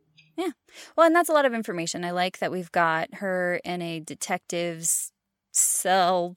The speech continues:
place and that he's mad at her and that there's a drug test. I barely managed to suppress a laugh when the detective returns from looking at them. It's a way, it's the way he sees me now. I've gone from damsel in distress to troublemaker.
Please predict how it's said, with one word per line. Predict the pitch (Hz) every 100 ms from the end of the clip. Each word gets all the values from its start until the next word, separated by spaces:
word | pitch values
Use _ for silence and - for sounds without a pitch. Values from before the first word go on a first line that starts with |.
| _ -
place | 214 185 180 196 - - - -
and | 175 170 170
that | 175
he's | 175 202
mad | 220 220
at | 214
her | 214 208 202
and | 190 180
that | 170
there's | 165 156
a |
drug | - -
test. | - - - _ - - - - - - -
I | 214
barely | 208 247 269 330
managed | 320 269 262 -
to | 233
suppress | 208 - 214
a | 262
laugh | 220 156 170 - - _ _
when | 202 196
the | 180
detective | 196 240 254 233
returns | 269 254 240 247 - - - _
from | - 196
looking | 202 - -
at | -
them. | - - -
It's | 185 -
a | 185
way, | 196 214 214 214
it's | - 214 -
the | 214
way | 240 254
he | 233
sees | - 240 226 202
me | 185
now. | 170 151 87 190 185
I've | 185
gone | 196 196 196
from | 185 190 170
damsel | 160 185 254 294
in | 294
distress | 320 - 160 165 - - _ -
to | 202
troublemaker. | - 208 175 - - - - 190